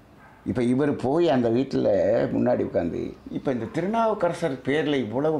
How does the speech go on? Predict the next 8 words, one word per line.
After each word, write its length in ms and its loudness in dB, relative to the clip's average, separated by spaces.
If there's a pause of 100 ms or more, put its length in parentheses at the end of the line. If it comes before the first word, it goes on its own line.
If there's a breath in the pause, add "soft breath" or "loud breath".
பண்றீங்களே, 920 0 (760 loud breath)
அவர் 220 -2
என்ன 220 2
அவ்வளவு 360 0
பெரிய 360 0
ஆளா?" 460 2 (240)
அப்படின்னு 440 2
கேட்பார். 300 -2